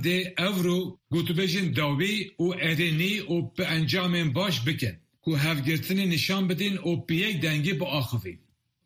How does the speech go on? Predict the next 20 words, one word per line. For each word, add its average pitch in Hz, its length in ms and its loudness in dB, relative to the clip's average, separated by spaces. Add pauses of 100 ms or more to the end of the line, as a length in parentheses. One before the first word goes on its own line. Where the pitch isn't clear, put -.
Rojek 180 360 2 (100)
berê 185 220 2 (120)
wezîrên 160 440 2
derve 170 280 2
yên 160 320 2
Finlandiya 160 520 2
û 156 120 0 (120)
Swêdê 156 460 0 (220)
digel 143 380 2
hevtayên 160 460 0
xwe 180 220 0
yên 160 480 0
hevpeymaniya 156 1000 0
berevaniyê 147 680 2
ku 147 180 0
Tirkiye 165 460 0
jî 135 220 0
di 160 100 2
nav 175 220 2
da 147 80 2